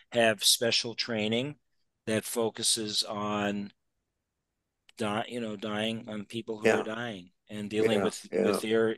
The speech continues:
Speaker 1: you know, with their issues. Um, and, uh, you know, even though they may be from a particular denomination, it, it's,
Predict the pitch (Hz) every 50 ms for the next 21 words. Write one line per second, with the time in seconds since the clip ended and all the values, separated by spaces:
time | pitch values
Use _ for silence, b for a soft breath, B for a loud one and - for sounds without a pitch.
0 | _ - 113 110 107 104 101 98 104 - - 110 107 110 104 85 117 120 113 -
1 | - 107 95 90 95 95 92 - - - - b b b b b b b b -
2 | 104 107 107 104 101 101 104 104 101 - b b b b b 135 131 135 127 123
3 | 120 - 147 143 - - - - - 123 - - - - 147 143 135 135 135 143
4 | 156 160 175 160 147 143 135 131 131 131 131 135 139 147 143 135 139 135 - -
5 | 135 131 127 127 127 123 107 - 117 - - 135 127 - 143 135 135 131 127 117
6 | 117 113 107 120 120 120 117 117 113 110 110 110 117 117 - - 143 139 143 147
7 | 151 147 - B B B B B B B B B 117 117 - _ _ _ _ -
8 | 127 120 113 - - - - - - - - -